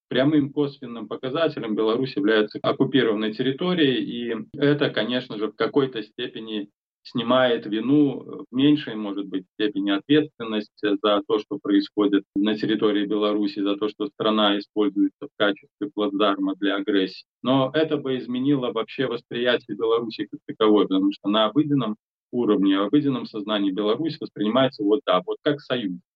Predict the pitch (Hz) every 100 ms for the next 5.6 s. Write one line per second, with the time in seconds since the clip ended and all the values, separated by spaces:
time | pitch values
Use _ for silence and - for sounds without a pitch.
0 | _ 139 160 151 127 123 - 123 104 98
1 | 113 139 127 139 110 - 104 117 127 123
2 | 104 117 123 107 - 110 117 107 101 101
3 | 101 120 120 - - _ _ - 110 135
4 | 131 127 123 139 120 - 107 113 - 117
5 | - 107 107 110 104